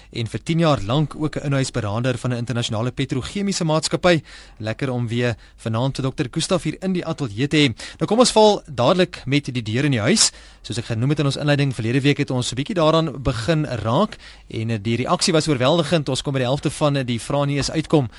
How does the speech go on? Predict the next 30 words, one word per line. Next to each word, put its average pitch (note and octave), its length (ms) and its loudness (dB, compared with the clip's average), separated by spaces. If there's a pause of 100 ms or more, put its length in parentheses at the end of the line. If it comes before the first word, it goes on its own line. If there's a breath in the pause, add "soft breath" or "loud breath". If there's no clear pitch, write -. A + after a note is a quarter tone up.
(180 loud breath)
Verlede A2 280 -4
week B2 160 -2
neem A#2+ 100 -2
besluit A#2+ 300 -4
om B2 80 -6
vanaand A2 340 -4
verder D#3 300 2
daaroor A2+ 280 -2
te A#2+ 120 -6
gesels. C3+ 500 0 (280 loud breath)
Dit - 140 -10
is A#2 120 -4
die G#2+ 100 -4
Oscar A2+ 320 -2
Pistorius A#2 600 -2
hofsaak A2+ 520 -2
en A3+ 140 4
hoe C#3 260 2
ek C#3+ 180 -6
en B2 120 -2
jy C#3+ 300 4 (280 loud breath)
daaruit A2+ 640 -4 (240 soft breath)
kan A#2 240 -2 (220)
lesse A2 320 -2
leer. A2 380 0 (720 loud breath)
Nou, F3 180 6
eerstens, F3 720 4 (100)
wat D#3+ 420 2
kan A#3 160 2
ons A3 260 4